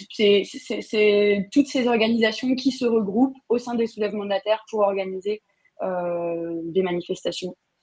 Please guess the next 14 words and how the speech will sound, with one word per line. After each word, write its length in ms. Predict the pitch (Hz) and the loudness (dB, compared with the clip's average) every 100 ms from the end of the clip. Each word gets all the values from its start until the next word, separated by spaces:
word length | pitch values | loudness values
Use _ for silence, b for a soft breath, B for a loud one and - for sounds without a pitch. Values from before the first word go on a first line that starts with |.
| - | -4
des 140 | 190 | 0
mobilisations. 640 | 180 165 170 165 160 - - _ _ _ _ - _ _ _ _ _ _ _ - | 0 0 -2 -4 -4 -8 -10 _ _ _ _ -20 _ _ _ _ _ _ _ 0
Et 80 | 220 | 4
c'est 100 | 226 | 6
aussi 160 | 226 | 8
la 140 | 262 240 | 8 8
force 240 | 277 254 | 6 4
d'ailleurs 240 | 220 226 220 | 4 4 4
du 100 | 220 | 2
mouvement, 340 | 226 220 254 | 2 4 2
en 60 | 214 | 0
fait, 260 | 208 202 | -4 -6
de 120 | 185 | -6
regrouper, 580 | 190 208 190 208 240 233 | -4 -2 -2 -2 2 0